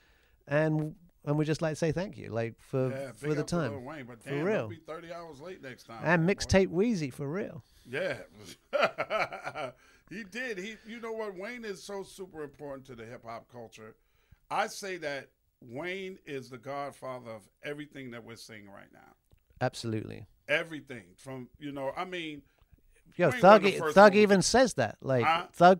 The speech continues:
Speaker 1: Young Thug from,
Speaker 2: Yeah,
Speaker 1: he says,
Speaker 2: absolutely.
Speaker 1: absolutely, that's the godfather.
Speaker 2: Yeah, that's the godfather of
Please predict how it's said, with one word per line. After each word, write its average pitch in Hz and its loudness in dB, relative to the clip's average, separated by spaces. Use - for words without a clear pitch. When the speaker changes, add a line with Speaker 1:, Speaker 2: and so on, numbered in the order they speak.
Speaker 1:
Young 175 6
Thug 233 4
from, 202 2
Speaker 2:
Yeah, 180 0
Speaker 1:
he 214 4
says, 202 8
Speaker 2:
absolutely. - -10
Speaker 1:
absolutely, 180 0
that's 135 -2
the 151 -2
godfather. 127 -2
Speaker 2:
Yeah, 147 -6
that's 160 -8
the 160 -16
godfather 156 -8
of 127 -12